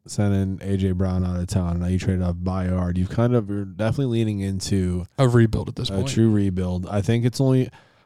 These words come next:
Speaker 1: honestly, I'd be surprised if Derrick Henry's a Titan at, um, at the start of the next season. Obviously, it's too late now. The trade deadline has passed.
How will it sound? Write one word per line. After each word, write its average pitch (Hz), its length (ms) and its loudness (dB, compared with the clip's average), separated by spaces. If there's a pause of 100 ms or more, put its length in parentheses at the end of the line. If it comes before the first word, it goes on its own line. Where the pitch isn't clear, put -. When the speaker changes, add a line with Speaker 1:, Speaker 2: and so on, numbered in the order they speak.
Speaker 1:
honestly, 127 480 0
I'd 117 80 2
be 113 100 2
surprised 101 440 -2
if 95 80 -2
Derrick 95 280 -2
Henry's 92 340 -4
a 85 40 -10
Titan 104 720 -6
at, 104 220 -8
um, 95 240 -2
at - 80 -12
the 95 60 -6
start 95 220 2
of 87 60 -2
the 95 80 -2
next 95 220 -6
season. 151 400 -4 (100)
Obviously, 107 460 -4
it's - 240 -6 (220)
too 113 160 6
late 95 160 2
now. 90 260 0
The 101 140 4
trade 92 220 -2
deadline 92 280 0
has 90 100 -2
passed. 143 460 2